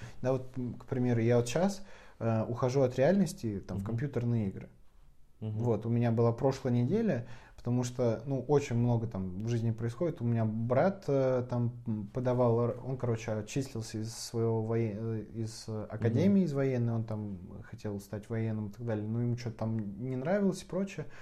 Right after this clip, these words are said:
Speaker 1: Тут подворачивается великолепная военная операция, он подаёт туда документы, но
Speaker 2: Мгм.
Speaker 1: его, слава богу, не взяли.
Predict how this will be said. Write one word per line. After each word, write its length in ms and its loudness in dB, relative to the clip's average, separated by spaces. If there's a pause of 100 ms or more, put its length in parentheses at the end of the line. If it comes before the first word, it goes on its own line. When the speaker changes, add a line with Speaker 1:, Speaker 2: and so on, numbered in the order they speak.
(280)
Speaker 1:
Тут 180 0
подворачивается 720 2
великолепная 720 2
военная 300 2
операция, 460 -2
он 120 0
подаёт 360 2
туда 200 0
документы, 720 0 (360)
но 60 2
Speaker 2:
Мгм. 20 -
Speaker 1:
его, 100 2
слава 220 0
богу, 260 0
не 140 4
взяли. 380 0